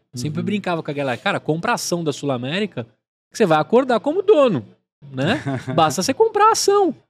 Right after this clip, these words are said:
Speaker 1: né? Será que é isso que falta pra você ter o ownership ali da parada, né?" Eu sempre falava isso pra galera. Mas eu ficava pensando assim, "Cara, o que que eu consigo causar de impacto estando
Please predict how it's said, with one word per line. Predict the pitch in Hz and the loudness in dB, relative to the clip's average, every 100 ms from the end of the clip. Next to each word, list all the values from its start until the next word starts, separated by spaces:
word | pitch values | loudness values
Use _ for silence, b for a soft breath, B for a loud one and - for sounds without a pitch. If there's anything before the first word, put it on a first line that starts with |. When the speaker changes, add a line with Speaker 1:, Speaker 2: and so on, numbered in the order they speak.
| _ | _
Speaker 1:
né? | 170 214 | -4 -2
Será | 196 220 | 0 2
que | 233 | 4
é | |
isso | 233 254 | 6 4
que | - | 2
falta | 170 220 269 220 | 0 2 2 2
pra | 160 | -2
você | 170 | -4
ter | 156 175 151 b b b b | 4 4 4 b b b b
o | 135 | 2
ownership | 156 160 139 - - 233 - | 4 4 2 0 0 0 4
ali | 151 | 4
da | 147 | 4
parada, | 139 - 139 220 208 143 | 2 0 2 0 0 -4
né?" | 147 | -8
Eu | |
sempre | 156 226 - | -8 -8 -4
falava | 285 226 190 | -2 0 -2
isso | 170 | -4
pra | 175 | -4
galera. | 160 139 120 117 _ _ _ _ - | -2 0 -2 -4 _ _ _ _ -4
Mas | 156 175 - _ - | -2 0 -4 _ -2
eu | 175 | -2
ficava | 160 202 202 | 0 0 2
pensando | 202 185 202 | 0 -2 -4
assim, | 180 | -4
"Cara, | 170 214 170 | -4 -2 -2
o | |
que | - | -4
que | 170 | -6
eu | 233 | -2
consigo | 233 185 - 220 | -2 -2 -4 -6
causar | 196 208 185 180 175 | -4 -2 0 0 0
de | 170 | -2
impacto | 156 - 196 - 220 | -4 -2 -2 -2 -8
estando | - - - 233 254 180 131 | -6 -4 4 4 2 -4 -4